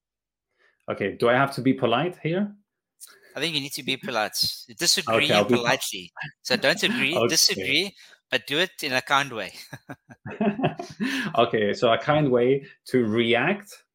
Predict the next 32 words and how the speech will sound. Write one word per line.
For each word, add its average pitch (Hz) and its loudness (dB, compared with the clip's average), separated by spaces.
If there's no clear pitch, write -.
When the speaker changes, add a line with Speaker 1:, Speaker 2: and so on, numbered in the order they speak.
Speaker 1:
and 104 -6
then, 110 -4
uh, 98 -12
to 104 -10
disagree 110 -2
Speaker 2:
<laughs> 117 -14
Speaker 1:
politely 120 2
would 110 -4
be 120 0
to 113 -8
say, 113 -4
"I 117 -2
respect 127 0
your 143 2
opinion. 117 -2
I 107 -4
do, 139 2
I 107 -2
do 139 -2
respect 139 -4
your 113 -2
opinion, 104 -4
but 147 -4
I 131 -2
think 214 0
there 135 0
are 135 0
more 151 4
important 156 0
things. 90 -18
Uh, 107 -6
that 196 0